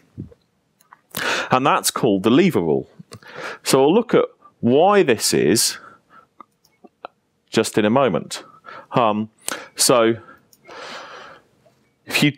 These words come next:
take that either way round, we can write that down in two different ways. So we can write that down as,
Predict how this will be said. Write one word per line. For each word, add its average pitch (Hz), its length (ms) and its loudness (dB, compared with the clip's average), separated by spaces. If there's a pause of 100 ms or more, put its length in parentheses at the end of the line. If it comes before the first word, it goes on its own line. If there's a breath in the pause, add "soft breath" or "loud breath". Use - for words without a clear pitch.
(140)
take 185 280 2
that 127 180 4
either 120 260 4
way 107 240 4
round, 107 580 0 (160)
we 120 120 2
can 117 160 -2
write 127 260 2
that 95 220 0
down 123 280 0
in 87 100 -4
two 147 260 0
different 113 300 -2
ways. 90 540 -2 (1800 loud breath)
So 90 400 2 (800 loud breath)
we - 60 -16
can 98 180 0
write 101 240 0
that 90 220 -2
down 82 420 -2
as, 85 440 -2